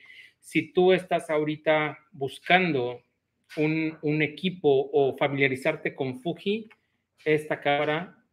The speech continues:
creo que es una muy buena opción para que la consideres.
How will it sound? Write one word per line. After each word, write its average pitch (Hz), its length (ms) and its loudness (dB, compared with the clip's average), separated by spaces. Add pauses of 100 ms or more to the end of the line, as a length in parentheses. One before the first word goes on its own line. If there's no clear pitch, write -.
(360)
creo 131 340 -2
que 127 380 0
es 131 240 -2
una 131 460 -4
muy 131 340 -2
buena 123 280 -2
opción 127 500 -4
para 120 260 -2
que - 100 -10
la 117 140 -4
consideres. 117 640 -4